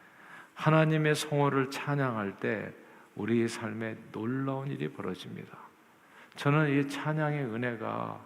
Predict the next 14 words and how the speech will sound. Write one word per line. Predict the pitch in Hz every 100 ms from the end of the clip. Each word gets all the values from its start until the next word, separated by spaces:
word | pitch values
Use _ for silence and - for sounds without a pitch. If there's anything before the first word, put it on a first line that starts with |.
| - - _ - - -
정말 | - 143 139
우리 | 120 139
모두에게 | 113 110 147 175 180 165 160
임하기를 | 117 120 117 117 117 117
바라요. | - - - - - - - - - - - -
정상교회는 | - 143 151 151 143 143 135 139 135
찬양이 | - 185 175 180 175 175
다르다. | - 104 107 98 98 113 104 - - - - - - - -
이게 | 170 185 185
정말 | - 143 160
이렇게 | 127 120 143 123 -
누구든지 | 151 190 190 175 170
와서, | 113 107 123 160 135 107 - - - - - _ _
이 | -